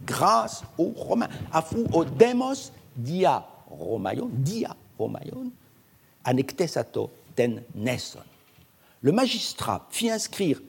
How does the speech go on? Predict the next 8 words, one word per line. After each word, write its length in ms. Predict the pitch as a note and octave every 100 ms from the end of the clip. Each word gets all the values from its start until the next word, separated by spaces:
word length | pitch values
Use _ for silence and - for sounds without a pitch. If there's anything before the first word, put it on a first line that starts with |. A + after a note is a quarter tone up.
| -
treize 400 | - - A#3 E3
noms, 320 | D3+ C3+ F#3+ F#4 - - _ - A#2
dont 360 | B2 A#3 C#3 -
le 300 | A2 C3+ B2 -
sien, 800 | - - - - - A#2 - - - - _ - - - - - - - - - - -
euh, 720 | D3 C#3+ C3+ B2 A#2+ A2+ A2 G#2+ A2 -
<clears throat> 100 | - D#3 G2 - _ _ _ _ _ _ _ _ - _ - _ _ _ _ _ _ _ _ _
puisque 460 | D#3+ A#3 A#3 -